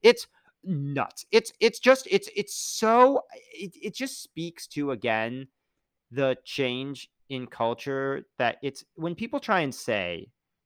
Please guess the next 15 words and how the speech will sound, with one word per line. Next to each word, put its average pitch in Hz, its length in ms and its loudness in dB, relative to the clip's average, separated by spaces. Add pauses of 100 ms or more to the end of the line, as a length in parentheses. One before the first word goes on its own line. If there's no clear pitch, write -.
(100)
or 135 80 0
imply 113 280 2
that 104 120 -2
we're 104 80 -4
somehow, 104 560 -2
like, 95 180 -8
quote 123 240 -2
unquote, 117 320 -4
"more 117 180 -4
groomer 117 540 -8
tolerant" 104 440 -2
in 104 40 -12
the 107 60 -14
current 107 300 -10
culture. 110 440 -6